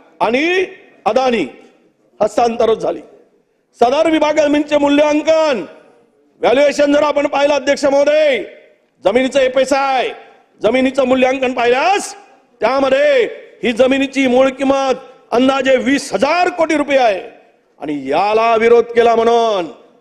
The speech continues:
तुकाराम मुंडे, "ज्ञानबा हरी, तुकाराम घरी",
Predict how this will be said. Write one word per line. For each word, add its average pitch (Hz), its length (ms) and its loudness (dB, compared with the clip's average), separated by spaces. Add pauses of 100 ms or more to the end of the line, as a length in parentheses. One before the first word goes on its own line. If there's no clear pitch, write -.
(680)
तुकाराम 208 680 -2
मुंडे, 190 480 -2 (1600)
"ज्ञानबा 214 520 0
हरी, 262 420 0 (520)
तुकाराम 214 500 0
घरी", 277 320 0